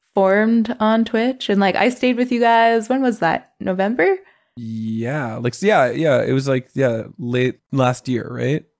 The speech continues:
Speaker 2: Like, just,
Speaker 1: Yeah.
Speaker 2: like, late, la-, yeah, November last year or something like that.
Speaker 1: Yeah.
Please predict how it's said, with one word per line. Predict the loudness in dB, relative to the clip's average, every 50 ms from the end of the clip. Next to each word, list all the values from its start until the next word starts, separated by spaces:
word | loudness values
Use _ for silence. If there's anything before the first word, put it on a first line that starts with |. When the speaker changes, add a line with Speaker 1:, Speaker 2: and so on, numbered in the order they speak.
| _ _
Speaker 2:
Like, | -2 -2 0
just, | 0 2 2
Speaker 1:
Yeah. | 4 4 6 6 6 6 4
Speaker 2:
like, | 4 2
late, | 2 0 0
la-, | 0 0
yeah, | 2 2 0 0 -2
November | -4 -4 -4 -4 -4 -6 -6 -6
last | -6 -8 -8 -8 -8
year | -6 -6 -6
or | -6
something | -6 -8 -6 -6
like | -6 -8 -6 -6
that. | -6 -6 -6 -8 -10 _ _ _ _ _ _ _ _ _ _ _
Speaker 1:
Yeah. | 0 2 4 4 4 4 2 2 -2